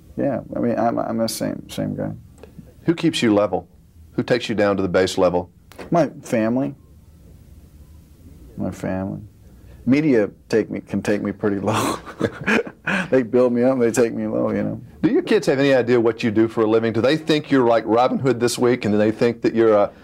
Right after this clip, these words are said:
Speaker 2: some man, a policeman? They, I know mine are looking for
Speaker 1: Mine
Speaker 2: you.
Speaker 1: do. My, in fact, when mine see movies now, they go, "When are we showing up?"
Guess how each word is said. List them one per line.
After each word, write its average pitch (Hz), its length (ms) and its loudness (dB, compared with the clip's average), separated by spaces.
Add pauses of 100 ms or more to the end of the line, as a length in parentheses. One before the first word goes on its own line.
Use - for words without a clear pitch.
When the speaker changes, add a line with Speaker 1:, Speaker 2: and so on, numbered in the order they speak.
Speaker 2:
some 123 200 -2
man, 120 220 2
a 113 40 0
policeman? 117 480 0
They, 120 220 0 (100)
I 110 80 0
know 120 160 4
mine 110 320 2
are 98 80 2
looking 101 300 0
for 147 60 4
Speaker 1:
Mine 180 180 2
Speaker 2:
you. 139 60 2
Speaker 1:
do. 113 180 2
My, 127 200 0
in 131 100 -2
fact, 139 200 2
when 123 140 -2
mine 131 220 2
see 127 280 0
movies 117 480 2
now, 104 200 0
they 104 120 0
go, 104 160 0
"When 117 180 2
are 156 60 4
we 143 140 2
showing 104 380 -4
up?" 95 200 -8